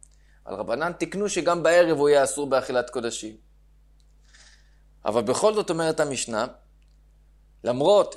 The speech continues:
שמדרבנן אסור לאונן לאכול קודשים גם בערב, אבל קורבן פסח מותר לו כן לאכול בערב. אונן, טובל ואוכל את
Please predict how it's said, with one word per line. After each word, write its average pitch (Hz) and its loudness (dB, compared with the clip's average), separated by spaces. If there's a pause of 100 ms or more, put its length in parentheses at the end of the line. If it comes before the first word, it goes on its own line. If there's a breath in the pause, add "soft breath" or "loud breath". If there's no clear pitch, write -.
שמדרבנן 131 -2
אסור 160 -4
לאונן 147 0
לאכול 139 0
קודשים 131 -6
גם 127 -2
בערב, 113 -2 (1080 soft breath)
אבל 113 -4
קורבן 127 -2 (120)
פסח 196 -4
מותר 135 0
לו 127 -4
כן 123 -2
לאכול 107 -4
בערב. 95 -6 (680 loud breath)
אונן, 214 2 (580)
טובל 160 2
ואוכל 170 4
את 175 -2